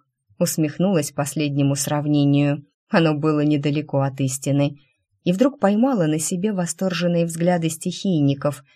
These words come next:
И это всего-то навсего после Либеллы,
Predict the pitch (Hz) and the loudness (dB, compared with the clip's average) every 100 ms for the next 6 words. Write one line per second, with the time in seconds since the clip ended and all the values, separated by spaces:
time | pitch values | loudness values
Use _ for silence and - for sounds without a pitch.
0 | _ _ 180 170 - 220 208 - 139 143 | _ _ 0 0 0 -2 -2 -2 -4 -4
1 | _ - - 208 175 254 - 277 247 233 | _ -8 0 0 2 2 4 4 4 2
2 | - 233 208 214 180 170 - 170 156 143 | -2 -2 0 -2 2 2 2 0 2 0
3 | 156 156 147 143 | 2 2 2 0